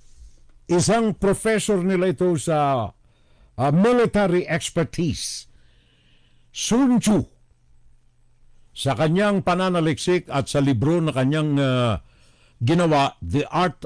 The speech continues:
of War. Chinese ito, ha? Professor, magaling sa military strategy. Ang pangalan niya, Sun Tzu. Sabi niya, ang, uh, defenses ng, uh, China,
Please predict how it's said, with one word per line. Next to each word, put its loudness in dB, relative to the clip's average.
of -2
War. 0
Chinese 0
ito, 0
ha? -4
Professor, -2
magaling 2
sa 0
military 0
strategy. -4
Ang 0
pangalan 0
niya, 0
Sun -2
Tzu. -2
Sabi 0
niya, -2
ang, 4
uh, 2
defenses 0
ng, 0
uh, 0
China, -2